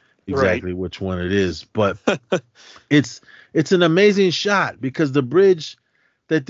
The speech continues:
Speaker 2: it's all one shot too. So,
Speaker 1: Right.
Speaker 2: I mean, when it's coming in,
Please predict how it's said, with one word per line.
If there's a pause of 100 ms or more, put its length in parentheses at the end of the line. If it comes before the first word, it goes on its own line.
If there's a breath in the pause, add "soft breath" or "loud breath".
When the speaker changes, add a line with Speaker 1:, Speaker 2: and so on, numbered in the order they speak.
(120)
Speaker 2:
it's
all
one
shot
too.
So,
Speaker 1:
Right.
Speaker 2:
I
mean,
when
it's (240)
coming
in,